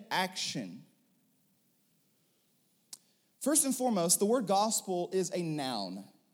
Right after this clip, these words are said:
It's a noun, and it's rooted in a verb. In ancient Greek and Hebrew, oftentimes nouns were closely connected to a verb root.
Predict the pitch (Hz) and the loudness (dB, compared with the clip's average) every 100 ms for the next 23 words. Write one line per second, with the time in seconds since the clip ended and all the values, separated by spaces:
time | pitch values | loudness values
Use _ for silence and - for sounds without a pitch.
0 | _ _ _ _ _ _ 165 160 175 165 | _ _ _ _ _ _ -6 -2 0 0
1 | 151 113 82 87 - _ _ _ _ _ | 0 -2 -6 -10 -16 _ _ _ _ _
2 | _ _ - 147 156 160 160 262 294 185 | _ _ -10 -6 -4 -2 -2 0 2 2
3 | 135 151 175 160 131 127 135 110 - - | 2 0 -4 -6 -6 -6 -6 -6 -8 -16
4 | - _ _ - - 165 160 214 226 226 | -20 _ _ -14 -4 -2 0 0 0 -2
5 | 151 165 208 202 160 175 180 147 127 190 | -2 0 0 0 0 0 -2 0 0 2
6 | 214 202 202 175 165 147 143 160 170 160 | 0 -2 -2 -4 -4 -2 -2 -2 -2 -4
7 | 151 139 - 165 185 - 208 202 180 165 | -6 -8 -4 -2 0 0 -2 -4 -4 -4
8 | 175 175 147 151 123 120 139 143 127 131 | -6 -8 -10 -8 -8 -6 -4 -4 -6 -6
9 | 120 - | -8 -10